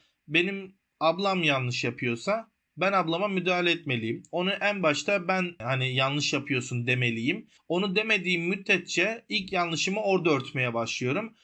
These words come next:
Bu nepotizme kadar götürüyor. Bizim en büyük sıkıntımız herkesin kendi ailesindeki ve kendisindeki yanlışları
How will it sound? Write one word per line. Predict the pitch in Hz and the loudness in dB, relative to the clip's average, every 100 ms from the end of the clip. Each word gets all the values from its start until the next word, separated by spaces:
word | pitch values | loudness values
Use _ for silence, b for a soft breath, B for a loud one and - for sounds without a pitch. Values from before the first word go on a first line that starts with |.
| b b | b b
Bu | 165 233 233 175 | -4 -2 0 -2
nepotizme | 170 190 190 190 175 165 | 0 -2 -2 -2 -2 0
kadar | 170 190 | 0 2
götürüyor. | 165 165 - 143 120 | 2 2 2 0 0
Bizim | 143 151 185 | -2 -2 -2
en | 190 180 | 0 0
büyük | 160 147 | 0 -2
sıkıntımız | - 190 165 165 202 226 - | -6 -6 -2 -2 -2 -4 -2
herkesin | 196 196 196 180 196 | 0 0 0 -2 -2
kendi | 185 175 180 | 0 0 0
ailesindeki | 202 170 165 160 156 151 151 143 143 196 214 - | 0 4 4 4 0 0 0 0 0 -2 -2 -2
ve | 156 | -2
kendisindeki | 151 160 165 151 175 165 160 190 | 0 0 -2 -4 -2 0 -2 0
yanlışları | 165 151 160 156 - 151 175 208 | 0 0 0 -2 0 0 0 -2